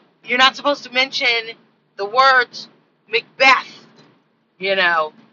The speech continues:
in a, in a theater." And he's like, "What?" And he's like, "What do you mean?"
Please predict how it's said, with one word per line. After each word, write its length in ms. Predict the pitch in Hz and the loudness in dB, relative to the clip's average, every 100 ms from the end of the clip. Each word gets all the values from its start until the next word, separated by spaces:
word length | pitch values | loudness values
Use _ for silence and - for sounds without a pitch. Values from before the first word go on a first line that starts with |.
| - | -8
in 120 | 214 208 | -6 -4
a, 160 | 196 226 | -6 -4
in 120 | 220 | -6
a 60 | 208 | -4
theater." 420 | 320 302 180 - - - _ _ - _ | -4 -2 -4 -8 -20 -20 _ _ -20 _
And 80 | 196 | -14
he's 140 | 208 190 | -8 -8
like, 160 | 175 | -2
"What?" 200 | 214 294 - _ _ _ - _ _ _ | 0 0 -4 _ _ _ -20 _ _ _
And 80 | |
he's 120 | 196 196 | -12 -10
like, 140 | 190 | -6
"What 80 | 233 | -6
do 80 | 247 | -6
you 40 | |
mean?" 200 | 233 | -12